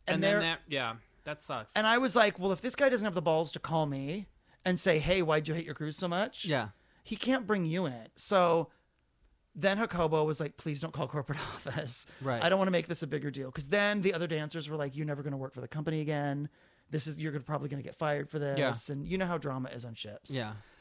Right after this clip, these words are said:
Speaker 1: So now I think it's blown over, and he made me promise that I wouldn't call a corporate office, which is killing me.
Speaker 2: Yeah.
Speaker 1: But I just can't believe that the cruise director
Speaker 2: That's insane.
Speaker 1: Because I didn't even write,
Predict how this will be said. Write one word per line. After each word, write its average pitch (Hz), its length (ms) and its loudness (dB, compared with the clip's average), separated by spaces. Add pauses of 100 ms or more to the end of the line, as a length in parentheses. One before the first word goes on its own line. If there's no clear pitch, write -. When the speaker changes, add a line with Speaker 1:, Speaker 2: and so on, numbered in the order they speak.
(120)
Speaker 1:
So 220 220 4
now 220 320 6
I 226 120 6
think 202 240 0
it's 202 120 0
blown 160 320 0
over, 131 540 -4 (480)
and 156 140 0
he 180 180 0
made 190 160 4
me 180 100 2
promise 151 360 -2
that 143 100 -2
I 139 60 -2
wouldn't 143 240 -4
call 139 140 -2
a 135 40 -6
corporate 127 320 -4
office, 117 280 -10
which - 120 -12
is 127 100 -8
killing 139 460 -4
me. 117 300 -12 (400)
Speaker 2:
Yeah. 131 260 -2 (140)
Speaker 1:
But 160 320 4
I 185 100 4
just 208 160 -2
can't 247 220 0
believe 254 220 0
that 226 100 -4
the - 60 -6
cruise 214 280 -2
director 156 640 -2 (1900)
Speaker 2:
That's 165 260 -4
insane. 139 640 -4
Speaker 1:
Because 240 260 4
I 269 120 6
didn't 294 200 2
even 262 200 4
write, 208 340 6